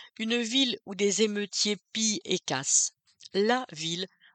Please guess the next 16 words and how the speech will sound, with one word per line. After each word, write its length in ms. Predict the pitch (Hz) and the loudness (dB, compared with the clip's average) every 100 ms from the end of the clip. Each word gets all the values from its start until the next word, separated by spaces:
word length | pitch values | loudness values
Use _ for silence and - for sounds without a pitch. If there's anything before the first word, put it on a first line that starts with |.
| - | -10
où 100 | 202 | -6
il 140 | 190 | -2
va 140 | 190 214 | 2 4
y 80 | |
avoir 320 | 185 165 180 175 | 2 0 -2 -2
des 120 | 165 | 0
destructions 640 | 165 - 180 - - 190 - | 0 0 0 -4 -4 -6 -2
et 100 | 180 | 0
des 160 | 165 160 | 0 -2
dégradations, 880 | 156 220 - 185 165 160 - 165 - - - _ | 0 0 0 0 0 0 -2 -4 -14 -18 -20 _
quel 220 | 233 220 | 4 4
que 140 | - 196 | 2 -2
soit 240 | - 190 | 0 0
le 120 | 185 | 0
mouvement 400 | 175 170 160 165 | -2 -6 -8 -2
social 640 | 165 180 - - 147 151 | -2 2 4 4 2 0